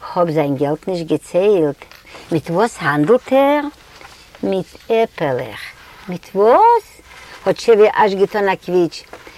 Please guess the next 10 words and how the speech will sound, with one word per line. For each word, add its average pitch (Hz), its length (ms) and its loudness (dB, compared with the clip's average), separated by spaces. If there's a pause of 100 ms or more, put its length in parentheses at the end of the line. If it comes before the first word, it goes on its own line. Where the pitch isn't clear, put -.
(200)
מיט 208 240 0 (220)
עפלעך. 165 1200 2 (380)
עפל, 226 800 2 (320)
עפל. 226 680 2 (420)
האט 170 200 -2
מאניס 185 380 0
שווין 180 420 0
געגעבן 165 400 0
צו 156 160 -4
פארשטיין. 151 600 -2